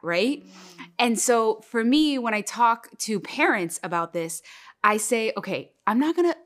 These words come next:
Speaker 1: talk to your pa-, to your kids about not going to college. That's not how I lead the conversation.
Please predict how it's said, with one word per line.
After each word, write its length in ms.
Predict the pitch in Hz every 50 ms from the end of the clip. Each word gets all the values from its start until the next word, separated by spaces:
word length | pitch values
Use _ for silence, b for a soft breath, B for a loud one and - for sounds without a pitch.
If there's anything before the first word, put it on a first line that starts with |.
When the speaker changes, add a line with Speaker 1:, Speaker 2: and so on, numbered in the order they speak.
| _ _ _ _ -
Speaker 1:
talk 320 | - - 226 220 214 214
to 100 | - -
your 120 | 208 196 175
pa-, 280 | - - 202 - - -
to 140 | - - 208
your 80 | 190 170
kids 340 | - - 202 185 175 175 -
about 320 | - 170 160 - - -
not 440 | - 170 170 175 175 175 - - 160
going 260 | - 185 165 165 165 156
to 60 | 156
college. 480 | 156 - - 170 151 147 135 - - -
That's 160 | 190 185 -
not 140 | 240 226 208
how 120 | 240 226
I 120 | 196 170
lead 320 | 160 156 160 180 185 185 160
the 80 | 175
conversation. 640 | 160 - 175 160 147 147 - - 233 220 - - -